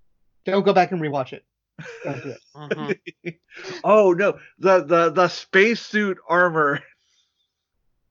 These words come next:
Speaker 1: Uh, you want me to say it again? <laughs>
Speaker 3: Yeah. I, I think, I think, you know, I think we need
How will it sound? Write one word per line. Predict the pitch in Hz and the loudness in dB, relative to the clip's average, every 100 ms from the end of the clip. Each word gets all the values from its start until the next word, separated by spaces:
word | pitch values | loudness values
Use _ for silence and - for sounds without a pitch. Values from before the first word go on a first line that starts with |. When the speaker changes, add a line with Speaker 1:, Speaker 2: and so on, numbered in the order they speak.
| _ - | _ -12
Speaker 1:
Uh, | 151 - | -12 -6
you | 151 175 | 2 2
want | 165 | 4
me | 139 | 0
to | 156 | 0
say | 165 | 0
it | 151 | 2
again? | 147 147 214 _ - | 0 -4 -8 _ -6
<laughs> | - - - | -6 -6 -8
Speaker 3:
Yeah. | 131 151 - _ _ _ _ _ _ _ _ - - 320 - 587 466 554 - - 349 - _ - - | -6 -6 -8 _ _ _ _ _ _ _ _ -20 -16 -16 -12 -6 -6 -2 -2 -2 -6 -6 _ -4 0
I, | 170 - | -2 0
I | 170 | -2
think, | - 226 170 | 0 0 4
I | 208 | 4
think, | 202 214 202 147 | 2 0 -4 -6
you | 220 | -2
know, | 190 | 0
I | 156 | 0
think | 175 170 - | -2 -6 -6
we | 170 | -4
need | 160 139 | -4 -6